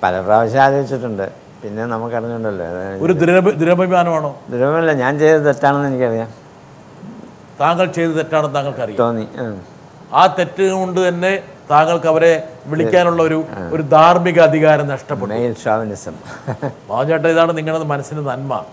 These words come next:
Speaker 2: നിങ്ങൾ ചെയ്തത് തെറ്റാണെന്ന് നിങ്ങൾക്ക് ബോധ്യപ്പെട്ടു എന്ന് പറയുന്നതിൽ തന്നെയാണ് താങ്കളുടെ മനസ്സിന് നന്മയുള്ളത്. ലൗകികമായ എല്ലാ ജീവിതത്തിൽ നിന്നും മാറിയിട്ട്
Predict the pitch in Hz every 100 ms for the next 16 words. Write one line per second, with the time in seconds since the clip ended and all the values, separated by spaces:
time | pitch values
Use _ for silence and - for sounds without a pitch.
0 | - - - - 139 160 156 151 165 156
1 | 156 160 160 160 151 139 156 156 160 160
2 | 165 156 143 143 160 170 170 165 156 156
3 | 151 139 - - - 139 147 151 143 139
4 | 139 135 131 131 127 104 92 - - -
5 | 143 160 185 202 196 196 185 180 175 170
6 | 175 151 165 165 165 156 151 143 143 143
7 | - 147